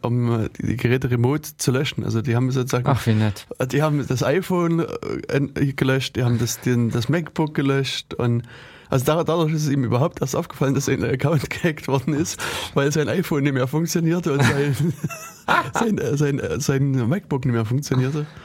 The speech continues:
Speaker 2: Klasse.
Speaker 1: Und, ähm, also mittlerweile ist zwar Google so weit, dass sie auch eine gewisse Art von Backup machen. Also ich hab von einigen Fällen gehört, wo es auch gelang,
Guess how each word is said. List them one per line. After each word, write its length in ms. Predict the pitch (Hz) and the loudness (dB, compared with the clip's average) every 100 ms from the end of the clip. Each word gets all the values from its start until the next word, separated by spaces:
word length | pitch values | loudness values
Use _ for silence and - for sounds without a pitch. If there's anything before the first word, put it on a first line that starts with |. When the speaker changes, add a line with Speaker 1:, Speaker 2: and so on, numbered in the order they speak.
| - | -12
Speaker 2:
Klasse. 380 | - 117 - 107 | -2 -2 -2 -4
Speaker 1:
Und, 480 | - 127 123 123 123 - | 0 2 2 0 -2 -2
ähm, 380 | 120 120 117 110 | 0 0 -2 0
also 280 | 127 139 131 - - - | 0 0 -2 -8 -10 0
mittlerweile 560 | 131 170 190 160 160 | 0 2 0 2 0
ist 240 | 143 - - | 0 -2 0
zwar 140 | 127 | 0
Google 300 | 123 175 151 | 2 0 0
so 160 | 127 170 | 0 0
weit, 240 | 185 175 | 0 -2
dass 120 | 151 | 0
sie 220 | 151 139 - - - | 2 2 0 -4 -2
auch 320 | 170 - - - | -2 -2 -8 -2
eine 400 | 127 117 110 92 | 0 2 0 0
gewisse 340 | 127 160 - | -2 -2 0
Art 180 | 117 147 | -2 0
von 160 | 127 113 | -2 0
Backup 340 | 185 160 - | -2 -4 -2
machen. 320 | 165 - 147 | -2 0 0
Also 180 | 127 135 - - - - - | 2 0 -4 -20 -20 -10 -4
ich 160 | - | 0
hab 140 | 156 - | 0 0
von 140 | 143 | 2
einigen 320 | 113 185 175 | 2 2 0
Fällen 280 | 151 147 143 | 0 2 2
gehört, 280 | 143 156 - | 2 0 0
wo 60 | |
es 80 | 135 | 0
auch 140 | 135 - | 0 0
gelang, 400 | 120 120 156 | 2 4 2